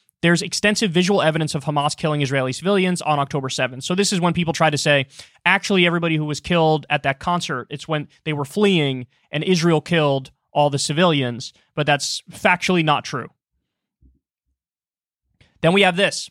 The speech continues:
"This video viewed over seven million times claims to show a nurse at Gaza's Al-Shifa hospital speak out against Hamas. The woman in the video doesn't appear to have an accent from Gaza.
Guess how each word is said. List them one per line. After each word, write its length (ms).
"This 160
video 320
viewed 220
over 180
seven 420
million 320
times 460
claims 260
to 80
show 220
a 20
nurse 380
at 160
Gaza's 360
Al-Shifa 400
hospital 520
speak 320
out 160
against 240
Hamas. 460
The 60
woman 240
in 80
the 60
video 220
doesn't 400
appear 280
to 60
have 280
an 100
accent 480
from 220
Gaza. 460